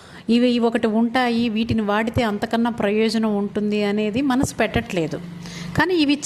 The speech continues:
చాలా బాగా పనిచేస్తాయి. ఎలా అంటే,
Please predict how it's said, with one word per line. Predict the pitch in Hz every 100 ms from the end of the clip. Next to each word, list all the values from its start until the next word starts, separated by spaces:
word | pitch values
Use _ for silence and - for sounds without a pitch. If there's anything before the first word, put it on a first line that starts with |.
| 226
చాలా | 214 277
బాగా | 247 220 233 240
పనిచేస్తాయి. | 226 190 170 156 - 156 156
ఎలా | 180 247
అంటే, | 294 262 226 226 254